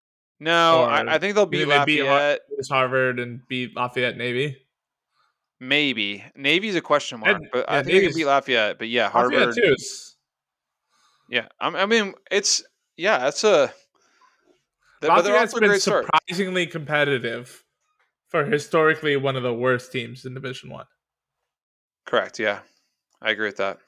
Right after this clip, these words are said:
Speaker 1: We'll see.
Speaker 2: Well,
Speaker 1: They're still
Speaker 2: and
Speaker 1: undefeated,
Speaker 2: that's
Speaker 1: and
Speaker 2: the
Speaker 1: they,
Speaker 2: nicest
Speaker 1: they
Speaker 2: thing I've ever said about Lafayette lacrosse.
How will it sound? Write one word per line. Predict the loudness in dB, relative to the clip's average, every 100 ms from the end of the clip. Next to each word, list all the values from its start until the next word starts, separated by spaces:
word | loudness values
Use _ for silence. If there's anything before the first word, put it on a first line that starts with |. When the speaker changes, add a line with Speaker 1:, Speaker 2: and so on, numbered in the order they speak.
| _ _ _ _ _ _ _ _ 0
Speaker 1:
We'll | 2
see. | 4 2 0
Speaker 2:
Well, | -4
Speaker 1:
They're |
still | 0 2 2
Speaker 2:
and | 0
Speaker 1:
undefeated, | -2 2 2
Speaker 2:
that's | 2
Speaker 1:
and |
Speaker 2:
the | 0
Speaker 1:
they, | 2
Speaker 2:
nicest | 0 0 -4
Speaker 1:
they | -2
Speaker 2:
thing | -2 0
I've | -2 -2
ever | -4 -2 -2
said | -4 -4 -4
about | -4 -4
Lafayette | -6 -8 -10 -12
lacrosse. | -14 -16 -18 -20 -20